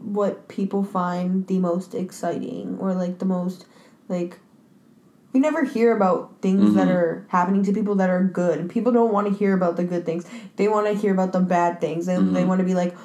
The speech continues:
Speaker 1: "Oh, well, she was doing this, I'm better than her," you know?
Speaker 2: Yeah.
Speaker 1: Type thing. And people just love to be nosy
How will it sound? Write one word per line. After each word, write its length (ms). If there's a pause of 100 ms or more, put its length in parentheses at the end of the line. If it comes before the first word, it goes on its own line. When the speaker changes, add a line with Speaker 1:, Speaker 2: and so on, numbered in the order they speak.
(180)
Speaker 1:
"Oh, 320
well, 540
she 240
was 180
doing 280
this, 320
I'm 200
better 300
than 260
her," 260
you 120
know? 280
Speaker 2:
Yeah. 280 (100)
Speaker 1:
Type 260
thing. 320
And 360 (220)
people 420
just 320
love 400
to 80
be 160
nosy 760